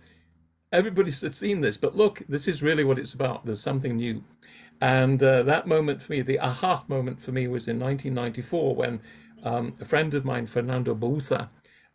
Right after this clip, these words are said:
um, um, phoned me up. This is when I was in Madrid doing something else, and he phoned me up and said, "Jeffrey,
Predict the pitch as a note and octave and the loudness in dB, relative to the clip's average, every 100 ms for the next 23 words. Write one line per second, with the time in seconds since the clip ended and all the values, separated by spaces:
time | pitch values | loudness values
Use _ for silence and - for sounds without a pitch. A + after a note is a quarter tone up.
0 | - B2 A#2+ A2+ - _ _ C3 B2+ A2+ | -4 -2 -2 -4 -8 _ _ -4 -4 -6
1 | - D3+ D3 C3+ B2 B2+ A#2+ A#2+ - A#2+ | 4 4 6 4 4 -2 -8 -12 -8 -4
2 | A#2+ A#2+ A#2+ C3 B2+ B2 B2 A2 A#2 A2 | -2 -2 0 0 0 0 0 -2 -6 -6
3 | A#2 G#2+ A2+ A2+ A2+ - A2+ - C3 A#2+ | -6 -6 -6 -6 -8 -10 -8 -2 0 -2
4 | B2 - C3+ - B3 A#3 - | -6 -8 -8 0 2 2 -4